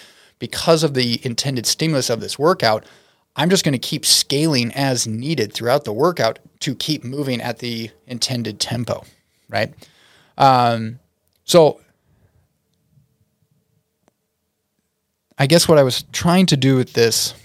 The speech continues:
topic is kind of get into the, the why of it. And so going back to what I was saying before, the, the intended stimulus and the time in a workout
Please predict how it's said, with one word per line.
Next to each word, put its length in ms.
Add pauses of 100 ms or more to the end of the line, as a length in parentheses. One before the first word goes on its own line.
(100)
topic 540
is 140
kind 220
of 100
get 180
into 340
the, 240 (100)
the 140
why 360
of 120
it. 180
And 140
so 300 (760)
going 220
back 200
to 80
what 120
I 40
was 100
saying 180
before, 520 (640)
the, 160 (540)
the 160
intended 500
stimulus 540
and 140
the 80
time 800 (960)
in 180
a 80
workout 580